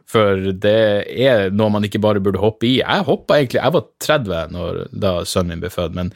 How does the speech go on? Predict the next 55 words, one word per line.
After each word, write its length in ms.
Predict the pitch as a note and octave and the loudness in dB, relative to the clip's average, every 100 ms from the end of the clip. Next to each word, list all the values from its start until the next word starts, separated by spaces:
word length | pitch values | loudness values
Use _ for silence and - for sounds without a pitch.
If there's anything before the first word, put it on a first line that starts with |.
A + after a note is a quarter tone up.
| - - - - - - _ _ _ _ _ _ _ _ _ _ - | -12 -20 -20 -20 -20 -20 _ _ _ _ _ _ _ _ _ _ -6
jeg, 140 | B2 A#2 | -4 -2
jeg, 160 | C#3 | 2
men 140 | C3 C3 | 4 4
jeg 80 | C3+ | 2
må 80 | |
innrømme 300 | D#3+ G#3 C3 G2+ | 4 4 2 0
at 60 | |
jeg 160 | G2+ - | -2 -2
tenkte 280 | B2 D3+ C3 | -2 -2 0
ikke 100 | C3 | 2
mye 160 | E3 F#3 | 4 4
over 200 | F#3+ D3 | 4 2
det 40 | |
på 120 | A2 | 0
forhånd. 420 | F3 A#3+ - F2 A2 | 2 4 2 -2 0
Det 60 | |
var 140 | B2 - | 2 4
bare 160 | A#2+ G#2+ | 2 2
sånn, 320 | A#2 G#2+ G2+ F#2 | 2 2 0 0
jeg 200 | C3+ C3 | 0 2
og 20 | |
dama 240 | C3 C#3+ A#2+ | 2 2 2
pratet 340 | A#2+ C3+ D3+ | 0 2 0
og 60 | - | 0
sa, 180 | B2 A#2 | 2 2
«Ja, 140 | A#2 C#3 | 2 2
vi 220 | A#2+ B2 A2+ | 0 0 0
har 160 | A#2+ | 0
jo 60 | A2+ | 0
lyst 160 | C#3+ - | -2 0
på 120 | C3 | -2
unger», 320 | D#3+ B2 G2 | 0 0 0
og 80 | G#2+ | 0
ja, 140 | A2 E3+ D#3 - | 0 0 -4 -10
ok, 140 | A#2 C3+ C#3+ | -4 -2 -2
så 220 | - A#2+ G#2+ | 0 0 2
hun 220 | A#2+ A2+ | 0 -4
sluttet 320 | - C3 - | -2 0 2
med 120 | G#2+ F#2+ | 0 0
prevensjon, 420 | G#2 G2 B2+ A2+ | -2 0 0 0
og 80 | G2 | 0
så 80 | A2 | 0
ble 80 | |
hun 60 | G#2+ | 2
faen 180 | A#2 G#2+ | 2 0
meg 80 | G2 | 0
gravid 320 | G2 A2+ F#2+ | 0 0 2
med 220 | F#2+ G2 | 0 2
en 80 | F#2 | 2
gang. 180 | G2+ F2+ | 0 -2
Så 80 | G2+ | -6
det 80 | G#2 | 0
var 120 | B2 | 0
liksom 160 | G2+ G2+ | 0 -2
ikke, 160 | F#2+ | 0